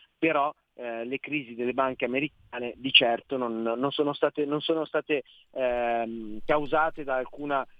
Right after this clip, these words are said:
eh, cattiveria nei confronti dell'Italia. Sono avvenute e l'onda lunga poi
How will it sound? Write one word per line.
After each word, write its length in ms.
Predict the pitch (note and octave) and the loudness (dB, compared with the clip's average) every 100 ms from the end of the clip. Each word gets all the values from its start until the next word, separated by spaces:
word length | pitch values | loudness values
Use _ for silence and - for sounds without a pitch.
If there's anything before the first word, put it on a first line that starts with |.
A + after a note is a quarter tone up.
| _ | _
eh, 960 | - A#2 A2+ A2 A2 G#2+ G#2+ A2 G#2+ A2 | -8 -4 -2 -2 -4 -4 -2 0 0 0
cattiveria 640 | - D3+ D#3+ D3 D3+ D3 | 0 0 0 2 2 2
nei 120 | C3+ B2+ | -2 -2
confronti 480 | C3 A#2+ B2+ A#2+ | -4 -4 -8 -2
dell'Italia. 500 | B2 A#2 A#2+ F#2+ F#2+ E2+ | -2 0 0 -2 -4 -8
Sono 320 | - D#3+ C3+ | 0 2 2
avvenute 600 | C#3 F#3 B2 C3+ D#3+ D#3 | 2 -2 -2 -4 -4 -4
e 240 | C#3+ C3 - | -2 -4 -4
l'onda 380 | A#2 C#3+ D3+ F3 | -4 0 2 2
lunga 380 | C3+ B2 D3+ | 0 0 0
poi 400 | D3 B2+ G2+ B2+ | 0 -2 -2 -4